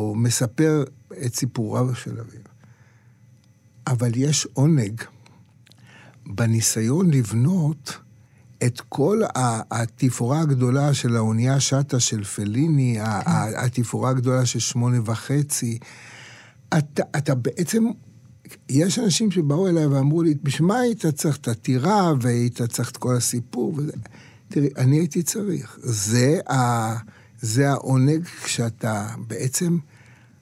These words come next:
Speaker 1: אתה יושב ואתה מפנטז. ה-, ה-, האזור של היכולת לפנטז, והיכולת שלך להפוך את הפינטוז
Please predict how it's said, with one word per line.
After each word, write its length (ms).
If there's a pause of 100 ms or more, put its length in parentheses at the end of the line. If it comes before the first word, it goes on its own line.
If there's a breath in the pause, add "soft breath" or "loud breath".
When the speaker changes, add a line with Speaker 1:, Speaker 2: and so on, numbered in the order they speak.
(160)
Speaker 1:
אתה 160
יושב 400
ואתה 220
מפנטז. 920 (140)
ה-, 40 (380)
ה-, 80 (120)
האזור 760
של 220
היכולת 640
לפנטז, 880
והיכולת 1080
שלך 400 (100)
להפוך 840 (540 loud breath)
את 160
הפינטוז 880